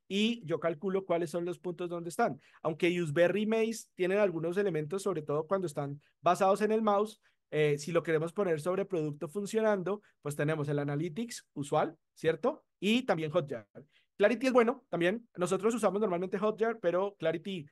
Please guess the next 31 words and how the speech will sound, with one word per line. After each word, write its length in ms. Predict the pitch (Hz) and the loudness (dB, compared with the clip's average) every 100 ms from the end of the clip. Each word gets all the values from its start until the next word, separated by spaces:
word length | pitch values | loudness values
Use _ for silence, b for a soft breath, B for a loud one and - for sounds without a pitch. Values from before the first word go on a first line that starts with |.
| _ - | _ -6
es 220 | 143 147 | -6 -4
una, 340 | 165 170 165 | -2 0 0
es 120 | 151 156 | -2 -4
una 140 | 160 | 0
buena 240 | 170 170 | 0 0
opción, 680 | 165 151 170 160 160 156 147 _ _ | -2 0 0 2 -2 -8 -14 _ _
eh, 220 | 143 139 131 | -6 -6 -2
dentro 280 | 147 147 143 | -2 -2 -4
del 100 | 139 | -6
proceso 420 | 135 151 151 151 _ | -8 -8 -8 -12 _
global, 420 | 143 131 131 196 - b b b | -6 -2 -2 -6 -12 b b b
eh, 340 | 143 156 147 143 | 0 2 2 0
para 140 | 147 143 | -2 -4
ir 120 | 139 | -2
para 220 | 156 170 | 0 0
Tatiana. 420 | 156 143 160 185 185 | -2 -2 -2 -2 -2
Miren 200 | 214 262 | 0 0
que 280 | 285 220 - _ _ | 0 0 -2 _ _
al 140 | - 196 | -8 -4
final 220 | 226 226 | -2 -2
de 100 | 254 | -2
todo 200 | 277 277 | 0 0
esto 300 | 285 277 - | 0 -6 -4
hay 160 | 180 202 | 0 0
un 80 | |
montón, 320 | 214 240 233 180 160 | -2 -4 -2 -2 -2
no, 280 | 170 185 190 | -2 -2 -2
no, 140 | 190 | -4
no, 160 | 185 185 | -6 -6
no, 140 | 185 | -6
no, 340 | 180 185 190 | -6 -6 -8